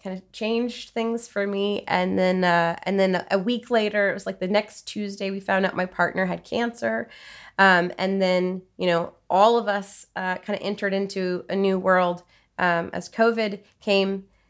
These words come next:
um, to be a real thing, and we, uh, responded to that. Um, and so I feel like so much has changed since the book came out too, and, um, I am living in that space very much right now. My son is,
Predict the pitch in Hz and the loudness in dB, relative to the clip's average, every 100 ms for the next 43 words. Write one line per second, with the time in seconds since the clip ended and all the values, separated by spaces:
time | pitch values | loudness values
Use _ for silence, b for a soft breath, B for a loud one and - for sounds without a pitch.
0 | _ - 185 185 202 202 208 190 196 - | _ -2 -2 -2 -4 -2 -2 -4 -8 -4
1 | - 196 202 202 196 - 285 285 269 - | -4 0 2 2 0 -2 0 0 -2 -4
2 | 190 180 175 185 175 - - 180 175 - | -2 -2 -2 -6 -6 -4 2 2 2 -2
3 | - - 180 196 - 190 202 185 175 175 | -14 -14 -10 -8 0 2 2 0 -8 -4
4 | 233 262 - B B B 208 202 - 233 | -2 -2 -4 B B B 4 4 2 2
5 | 254 - 262 330 330 320 302 285 285 - | 2 4 0 2 0 0 2 2 0 -6
6 | 240 254 - - 220 - - - 370 571 | -4 -4 -4 -8 -8 -10 -12 -4 0 2
7 | 370 - - - 233 226 214 214 - 202 | 0 -6 -12 -8 -8 -8 -6 -6 -6 -4
8 | 202 - - - 277 247 202 185 175 - | -4 -6 -8 -6 0 2 4 2 0 -2
9 | 190 190 180 175 180 B B B B B | 2 2 2 -2 -8 B B B B B
10 | B - 196 196 196 190 - 202 208 240 | B 2 6 6 4 -2 -4 -2 2 4
11 | 247 247 214 208 190 - 220 214 294 294 | 4 2 2 0 -2 -4 -6 2 2 4
12 | 349 359 302 180 185 180 190 247 - 202 | 2 2 -2 0 0 0 0 -4 -2 -2
13 | 226 240 | 0 -2